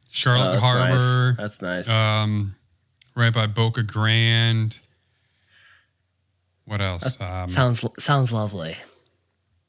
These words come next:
Speaker 1: Now, the only problem with that is being down here in the Southwest Coast is we have red tide. You have to be careful.
Speaker 2: Oh, right, right, right. Yeah, that from the algae or whatever or something?
Speaker 1: Yes.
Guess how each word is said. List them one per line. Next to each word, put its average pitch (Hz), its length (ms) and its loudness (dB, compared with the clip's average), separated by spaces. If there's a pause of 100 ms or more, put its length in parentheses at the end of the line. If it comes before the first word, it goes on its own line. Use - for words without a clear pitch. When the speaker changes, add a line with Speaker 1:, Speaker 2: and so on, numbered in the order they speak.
(360)
Speaker 1:
Now, 110 160 0
the 117 60 0
only 139 220 0
problem 135 300 -2
with 113 120 0
that 147 260 -2
is 101 320 -2
being 113 380 0
down 107 200 0
here 113 100 0
in 110 60 0
the 101 80 -2
Southwest 107 840 -2 (640)
Coast 151 440 -2
is 101 180 -2
we 113 180 2
have 101 380 -2
red 104 280 2
tide. 98 520 -4 (520)
You 104 120 0
have 107 140 2
to 110 60 -6
be 104 100 -2
careful. - 260 4
Speaker 2:
Oh, 147 580 2
right, 156 200 2
right, 165 200 0
right. 170 220 0
Yeah, 170 200 2
that 127 260 0
from 170 140 2
the 123 100 2
algae 156 360 2
or 156 100 -2
whatever 175 360 -2
or 170 60 -2
something? 190 320 0
Speaker 1:
Yes. 110 600 0